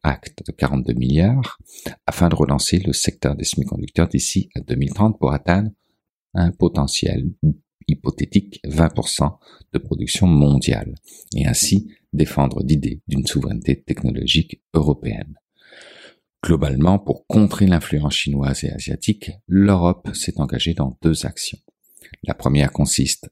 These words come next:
à promulguer des lois souverainistes visant à favoriser les fonderies européennes au détriment des producteurs asiatiques,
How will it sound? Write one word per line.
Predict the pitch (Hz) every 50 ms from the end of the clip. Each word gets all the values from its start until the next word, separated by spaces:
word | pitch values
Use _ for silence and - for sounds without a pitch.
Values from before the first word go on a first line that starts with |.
| _
à | - - -
promulguer | - - - 69 69 69 69 69 -
des | - -
lois | 65 64 - - -
souverainistes | - - - - - - 76 80 104 131 139 - - - - - _ _ _ _ -
visant | - 67 67 - 65 62 - -
à | -
favoriser | - - - 65 62 62 65 65 64 71 73
les | - -
fonderies | - - - - - - 69 69 - _
européennes | - 76 69 69 67 - - 69 69 73 71 69 - _ -
au | 92 101
détriment | 85 76 71 - - - 65 69 69
des | 67 -
producteurs | - - - - - - - - - -
asiatiques, | - - - - - - - 139 - - -